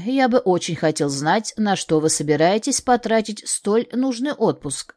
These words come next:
столь большой и столь нужный отпуск», выделяя каждое слово, официально спросил Андрей Юрьевич. «Ну, есть у меня некоторые планы», пожала я плечами,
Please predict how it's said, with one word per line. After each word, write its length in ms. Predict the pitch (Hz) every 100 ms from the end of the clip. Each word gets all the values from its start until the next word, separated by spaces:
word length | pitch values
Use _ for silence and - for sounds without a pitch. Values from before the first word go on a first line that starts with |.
| _ - - -
столь 380 | - - 214 196
большой 580 | 170 156 - 220 269 269
и 200 | - 226
столь 520 | - - 196 247 262
нужный 500 | 185 165 180 220 233
отпуск», 600 | - 147 139 151 - - - - - -
выделяя 580 | 233 208 185 180 165 160
каждое 420 | 156 165 170 214
слово, 360 | - 294 311 302
официально 800 | - 202 202 - 214 240 285 285
спросил 640 | - 208 175 - 185 208 -
Андрей 460 | 190 156 151 165 165
Юрьевич. 640 | 160 151 143 143 139 - - _ _ _ _ 269
«Ну, 540 | 269 320 359 294 233
есть 400 | 233 220 240 247
у 60 | 370
меня 240 | 359 339
некоторые 440 | 254 220 - 190 208
планы», 560 | 202 180 160 160 160 - -
пожала 400 | 185 175 165 160
я 220 | 165 165
плечами, 680 | 180 180 - 302 294 285